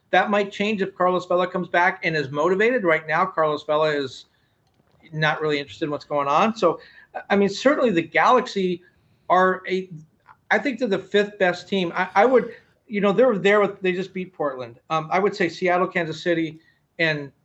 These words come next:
Colorado are clearly at this point better than the Galaxy. Portland's kind of a push. After that,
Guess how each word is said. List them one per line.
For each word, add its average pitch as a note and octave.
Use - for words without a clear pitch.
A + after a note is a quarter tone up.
Colorado D#3
are D3
clearly E3
at D3+
this D#3+
point D3
better D3+
than C#3
the C3
Galaxy. B2+
Portland's G3
kind F3
of D3
a C3+
push. G3+
After G#3
that, B3+